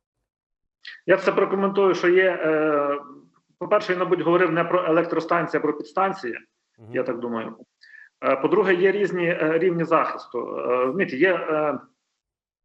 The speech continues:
Speaker 1: є такий захист, який означає, там, збудувати саркофаг, е, який повністю буде покривати цю підстанцію. І, е, значить, навіть при попаданні, там, ракети в цей саркофаг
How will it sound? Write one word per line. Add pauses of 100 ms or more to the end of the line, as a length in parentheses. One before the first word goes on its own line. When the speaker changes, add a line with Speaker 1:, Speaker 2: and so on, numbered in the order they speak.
(300)
Speaker 1:
є
такий
захист, (560)
який
означає,
там,
збудувати
саркофаг, (960)
е,
який
повністю
буде
покривати
цю
підстанцію. (520)
І,
е,
значить,
навіть
при
попаданні,
там,
ракети
в
цей
саркофаг